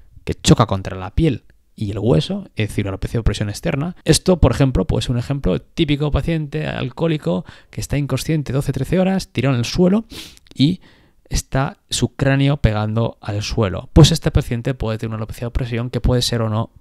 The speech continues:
irreversible. Pero también, como luego hablaremos, hay alopecias por presión interna, y esto es que tú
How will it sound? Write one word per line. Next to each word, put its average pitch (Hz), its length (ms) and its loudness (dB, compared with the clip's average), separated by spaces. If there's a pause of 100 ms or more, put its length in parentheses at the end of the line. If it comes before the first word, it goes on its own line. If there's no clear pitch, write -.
(120)
irreversible. 101 920 2 (280)
Pero 143 160 6
también, 151 380 4
como 107 220 -10
luego 120 120 2
hablaremos, 156 480 2
hay 123 60 0
alopecias 127 380 0
por - 100 -6
presión 104 220 -4
interna, 101 480 2
y 113 100 -4
esto 131 180 0
es - 80 -2
que 110 120 -4
tú 180 380 4